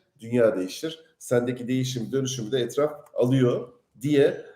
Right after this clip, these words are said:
bir sürü anahtarlar bulacaksınız. Hediyeleri nelerdir? Hepinizin varlığına şükran canlar. Recep Özer Akademi nokta com'a girip şu an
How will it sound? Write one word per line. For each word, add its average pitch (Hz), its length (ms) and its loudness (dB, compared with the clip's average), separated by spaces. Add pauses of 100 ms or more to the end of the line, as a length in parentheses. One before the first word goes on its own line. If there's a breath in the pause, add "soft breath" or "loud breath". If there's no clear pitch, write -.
(140)
bir 190 60 -4
sürü 165 220 0
anahtarlar 143 600 4
bulacaksınız. 127 640 -4
Hediyeleri 147 560 0 (160)
nelerdir? 117 500 4 (400 soft breath)
Hepinizin 170 460 0
varlığına 175 360 6
şükran 147 400 2
canlar. 143 480 2
Recep 175 280 2
Özer 175 180 2
Akademi 165 340 -2
nokta 156 260 -2 (160)
com'a 120 200 0
girip 180 540 0
şu - 200 0
an 120 80 4